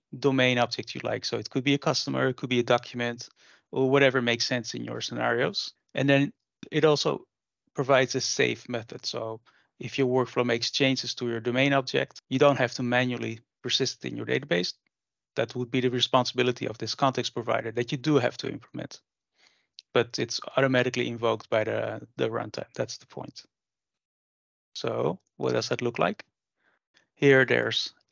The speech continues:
uh, here I have an example implementation. It's a class that ultimately implements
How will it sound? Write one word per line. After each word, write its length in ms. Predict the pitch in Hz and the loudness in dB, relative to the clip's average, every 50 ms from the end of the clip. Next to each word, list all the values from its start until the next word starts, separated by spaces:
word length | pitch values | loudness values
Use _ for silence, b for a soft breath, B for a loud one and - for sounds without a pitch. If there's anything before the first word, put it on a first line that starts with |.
| - - | -8 -6
uh, 300 | 131 127 127 123 127 131 131 - | -4 -4 -4 -4 -6 -8 -8 0
here 140 | 156 147 135 | 2 4 6
I 100 | 139 139 | 6 6
have 120 | 131 127 143 | 4 2 0
an 160 | 135 - - - | -2 -2 -2 -4
example 500 | 135 123 - 139 123 120 - 131 127 127 | -4 -2 2 2 0 2 0 -4 -4 -4
implementation. 760 | 127 120 - 131 120 117 117 127 131 139 - - - - - _ B B B B B B B B _ _ _ _ _ _ _ - | -4 -6 -6 -6 -6 -2 0 0 0 0 -2 -4 -6 -6 -8 _ B B B B B B B B _ _ _ _ _ _ _ -12
It's 160 | - - - | -8 -6 -6
a 40 | 123 | -6
class 420 | - - - 139 135 143 139 - | -4 0 2 4 4 4 2 2
that 160 | - 131 - _ _ - _ _ _ _ _ - - | -2 -2 -2 _ _ -20 _ _ _ _ _ 2 4
ultimately 600 | 156 160 160 - 165 156 - - - 147 143 139 | 4 4 4 -2 -6 -6 -6 -6 -6 -6 -4 -4
implements 1000 | 135 120 139 135 131 - - 127 123 123 120 117 117 117 - - - - - | -4 -4 -6 -6 -6 -6 -6 -4 -2 -2 -2 -4 -6 -8 -8 -8 -6 -6 -8